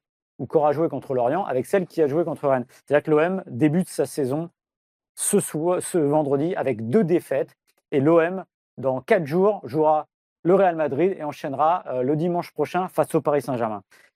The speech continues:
Donc, en effet, l'O M est déjà dans une zone de turbulence, euh, avant même que la Ligue des Champions ait commencé, et dans un monde qui serait pas surréaliste,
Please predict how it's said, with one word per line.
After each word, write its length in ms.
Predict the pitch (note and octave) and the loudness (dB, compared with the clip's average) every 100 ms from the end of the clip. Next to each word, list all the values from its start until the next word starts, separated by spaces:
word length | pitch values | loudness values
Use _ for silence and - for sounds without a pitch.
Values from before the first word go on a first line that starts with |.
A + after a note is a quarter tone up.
| _ - | _ -2
Donc, 180 | D#3+ | 0
en 180 | - G3+ | 2 2
effet, 340 | A3 - G3+ G#3+ | 2 2 0 2
l'O 260 | D#3+ E3 G3+ | 0 2 2
M 120 | F#3+ | 2
est 60 | |
déjà 260 | D3+ D#3 G3 | 0 2 2
dans 140 | E3 | 0
une 200 | C#3 D#3+ | -4 -4
zone 200 | D#3 A#3 | 2 2
de 100 | G#3 | 2
turbulence, 760 | G3+ G3+ F3 F3 E3+ D#3 - - _ _ _ _ C3+ | -2 -2 0 -2 -2 -6 -12 -20 _ _ _ _ -2
euh, 120 | C3 | -2
avant 280 | D#3+ D3 F3 | 2 2 4
même 240 | G3+ A3+ | 4 0
que 80 | F#3+ | 2
la 80 | E3 | 2
Ligue 100 | E3 | 2
des 120 | D#3+ | -2
Champions 360 | D#3 E3 D3+ C3 - | -2 -4 -6 -10 -2
ait 100 | G#3+ | -2
commencé, 580 | - C#3+ E3 - C#4+ D4+ _ _ _ F#3 | 0 0 0 0 0 0 _ _ _ 2
et 100 | G#3 | 4
dans 300 | F#3 D#3+ F3 | 4 4 2
un 80 | |
monde 420 | F3 A3 A3 D3+ A2 _ _ _ _ _ _ _ _ _ _ _ _ _ | 2 2 2 0 -4 _ _ _ _ _ _ _ _ _ _ _ _ _
qui 140 | D3 | -8
serait 220 | - C#3 | -2 -4
pas 280 | - D3 D3 | 0 -2 -2
surréaliste, 680 | - C3+ B2 A#2+ A3+ - | -4 -4 0 2 0 -2